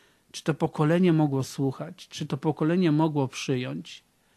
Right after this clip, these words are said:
Czy to po-, pokolenie mogło ukorzyć się pod, przed Bogiem? Zobaczcie, że oni się nie mogli ukorzyć przed Bogiem.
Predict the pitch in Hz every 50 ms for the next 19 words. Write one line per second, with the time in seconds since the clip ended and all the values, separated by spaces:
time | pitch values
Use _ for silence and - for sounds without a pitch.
0 | _ _ _ _ _ _ _ _ _ _ _ _ _ _ _ _ _ _ _ -
1 | - 190 - 170 - 175 175 175 180 160 - 190 - - 175 175 185 208 214 202
2 | 170 160 185 190 175 170 180 175 165 165 170 147 - - 160 185 185 190 196 -
3 | - - 175 160 - 170 160 143 - - 170 160 143 135 147 160 170 165 175 180
4 | 165 147 165 151 170 190 202 - - 170 147 131 160 160 160 - - - - -
5 | - - 202 226 233 208 - - 214 208 214 202 196 208 233 247 208 208 240 220
6 | 226 190 - - 247 240 220 240 208 - - - 220 202 180 185 233 240 233 190
7 | 131 123 107 101 - 131 147